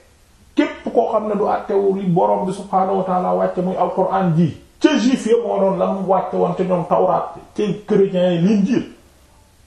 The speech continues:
Ñooñu ñooy dëgg, dëgg, dëgg, dëgg, dëgg mushrikuuna yi, ñooy tooñkatu Yàlla yi. Waaw. Te waxoon nañu, "مثل الذين حملوا التوراة ثم لم يحملوها كمثل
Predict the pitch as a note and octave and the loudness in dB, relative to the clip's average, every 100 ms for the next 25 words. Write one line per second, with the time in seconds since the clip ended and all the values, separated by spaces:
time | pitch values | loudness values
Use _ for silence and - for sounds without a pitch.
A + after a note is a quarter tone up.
0 | _ - - C#3+ F#3+ F#3 F3+ F3+ C3+ F#3 | _ -18 0 2 4 4 4 2 2 0
1 | D#3+ D3 D3+ F3+ D3 D#3 A3 E3+ F3 F3+ | 0 0 0 0 0 0 0 0 0 0
2 | F#3+ G3+ F#3+ A#3+ G3 F#3 F3 F3 E3+ E3 | -2 -2 -2 -2 2 2 2 0 0 0
3 | D#3 D3+ D3 D3 D3+ C3+ C3 A#2+ A2 C#2 | 2 0 0 0 0 -2 -4 -6 -6 -6
4 | D2 - - _ _ _ _ _ _ _ | -8 -12 -20 _ _ _ _ _ _ _
5 | _ _ _ - - - _ _ _ - | _ _ _ -16 -16 -20 _ _ _ -18
6 | - G#2+ B2 C3+ C#3 C#3+ C#3+ D3 D3 D3+ | -4 -2 2 0 0 0 0 0 0 0
7 | D#3 D#3+ D3+ E3 E3 D#3+ F3 F3 F3+ E3+ | -2 -4 -2 -2 -2 0 0 0 -2 -2
8 | F#3+ - - - - - - _ _ - | 0 0 0 -6 -10 -20 -20 _ _ 4
9 | D4+ E4+ G#3+ G#3+ F#3 D#3+ D#3 D3+ C3+ C3 | 6 6 0 -8 -6 -6 -6 -6 0 0
10 | B2+ A2+ - - - - F3 D#3 D#3 | 2 -2 -4 -16 -14 0 2 2 2